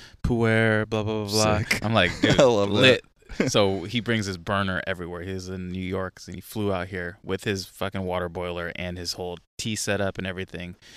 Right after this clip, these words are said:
Speaker 1: And we post up and, like, pouring tea and just chilling. And just usually when I do mushrooms, I'm, like, out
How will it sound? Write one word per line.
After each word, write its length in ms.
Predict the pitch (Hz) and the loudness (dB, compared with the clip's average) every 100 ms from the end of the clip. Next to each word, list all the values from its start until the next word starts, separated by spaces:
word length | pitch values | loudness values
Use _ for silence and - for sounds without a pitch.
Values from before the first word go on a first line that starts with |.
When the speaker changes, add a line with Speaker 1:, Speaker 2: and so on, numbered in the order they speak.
| - - | -20 -10
Speaker 1:
And 80 | |
we 80 | 92 | -8
post 380 | - 117 98 - | -2 -2 0 -2
up 240 | 95 95 | -2 -4
and, 140 | 90 90 | -8 -10
like, 220 | 87 - - - - - _ _ _ - | -12 -14 -20 -20 -20 -20 _ _ _ -2
pouring 320 | 117 110 107 | 0 2 2
tea 400 | - 113 107 104 | 0 2 2 2
and 80 | 101 | 0
just 180 | 107 - | -4 -2
chilling. 540 | - 104 101 101 98 - _ _ _ _ - | 2 2 2 0 -4 -10 _ _ _ _ -4
And 520 | 104 92 92 87 90 _ _ _ _ _ _ _ - - | -2 -2 -4 -6 -10 _ _ _ _ _ _ _ -16 -4
just 280 | 110 - 85 - _ _ _ _ | -2 -2 -4 -14 _ _ _ _
usually 280 | 117 123 113 | -2 0 2
when 120 | 98 | 0
I 60 | 90 | -2
do 140 | 87 | -4
mushrooms, 360 | 90 90 90 92 | -6 -8 -10 -10
I'm, 140 | 92 | -8
like, 220 | 90 85 - | -8 -10 -6
out 240 | 95 - | -6 -6